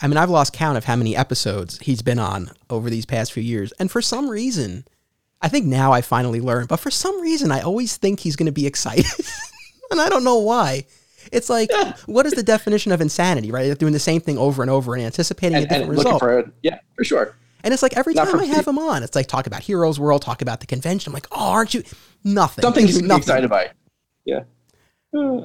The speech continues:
Speaker 2: I always think of that, that very first interview with your first documentary. And he's like, "Oh,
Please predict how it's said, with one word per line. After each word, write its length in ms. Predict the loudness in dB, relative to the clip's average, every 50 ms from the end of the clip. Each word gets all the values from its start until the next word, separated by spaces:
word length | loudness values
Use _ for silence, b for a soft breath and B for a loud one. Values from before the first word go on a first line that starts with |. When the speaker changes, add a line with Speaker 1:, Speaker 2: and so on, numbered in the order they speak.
| -2 0
Speaker 2:
I 80 | 2 4
always 260 | 4 4 4 4 4
think 160 | 0 2 2
of 80 | 2 2
that, 300 | 2 2 2 0 -2 0
that 180 | 0 0 2
very 220 | 2 2 2 2 2
first 320 | 2 0 0 0 0 -2
interview 500 | -2 0 -2 0 2 2 2 0 0 -4 -4
with 180 | -4 -4 -2 -2
your 100 | -2 -2
first 300 | 0 0 0 0 0 2
documentary. 720 | 0 0 0 -2 -4 -4 -4 -2 0 0 0 0 -2 -4 _ _ _ _ _ _ _ -4
And 100 | 0 0
he's 180 | 0 0 0 _ 0
like, 160 | 2 2
"Oh, 60 | 2